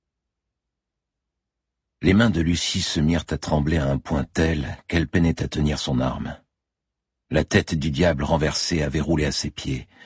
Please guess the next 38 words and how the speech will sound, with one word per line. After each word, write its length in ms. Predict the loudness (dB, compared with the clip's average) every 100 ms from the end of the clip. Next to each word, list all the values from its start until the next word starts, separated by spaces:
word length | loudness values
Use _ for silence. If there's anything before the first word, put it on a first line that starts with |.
| -2
les 220 | 0 2
yeux 60 | 0
révulsés 540 | 0 0 0 0 -2
la 100 | -2
fixaient 460 | -2 -4 -4 -2 -2
avec 260 | -2 -4
fureur. 640 | -4 -4 -4 -6 -8 -12 -18 _ _ _ _ _ _ _ _ _ _
Elle 140 | 0
chercha 320 | 2 2 2 2
de 100 | 2
l'air 220 | 0 0
quelques 260 | -4 -2
secondes, 560 | -2 -2 -2 -4 -4 -12 _ _ -4
puis 120 | -2
se 140 | 2
mit 160 | 2 2
à 80 | -4
courir 400 | -2 0 -2 -2
vers 160 | -2
les 80 | 0
marches. 480 | -2 -2 -4 -4 -8 _ _ _ _ _ _ _ _ _ _ _
Une 160 | 2 2
fois 220 | 2 0
au 60 | 2
rez-de-chaussée, 600 | 0 0 -2 0 0 -2 -10 -20 -2
elle 140 | 0
tenta 240 | 2 2 2
de 80 | 0
fuir 280 | -2 -4
par 140 | -2 -4
la 80 | -2
porte 220 | -2 0
d'entrée, 440 | -2 0 -4 -4 -8 _
mais 160 | -2 2
elle 120 | 2
était 200 | 2 0
verrouillée. 520 | 0 0 -2 -2 -6 _
Merde ! 500 | -4 0 0 -4 -14